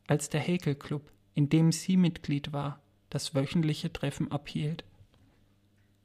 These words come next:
Sogar Gudrun von gegenüber hat er ausgehorcht. Er wollte von ihr erfahren, warum ich allein lebe und wo meine Angehörigen sind.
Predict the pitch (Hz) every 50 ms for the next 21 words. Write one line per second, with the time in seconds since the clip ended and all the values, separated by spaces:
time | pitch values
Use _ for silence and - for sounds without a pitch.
0 | _ - - - 180 165 - 170 165 165 - 190 185 - - - 165 160 156 -
1 | - 160 151 - 156 156 - - - 175 175 170 - 151 135 143 139 139 - 147
2 | 147 151 - - - 147 131 143 139 139 139 - - - - _ _ _ _ _
3 | _ _ _ _ _ _ - - 143 135 143 143 151 151 147 - - 165 143 143
4 | 143 143 139 - - - - 147 151 160 - 151 147 143 - - _ _ - 160
5 | 156 147 165 160 165 165 - - - 160 151 147 143 147 147 165 175 170 151 147
6 | 143 143 143 - 147 143 - _ _ _ _ - 151 143 156 160 160 160 147 151
7 | 151 - - 156 175 180 170 160 135 151 143 139 139 - 147 - - 151 156 -
8 | - - 151 147 147 151 -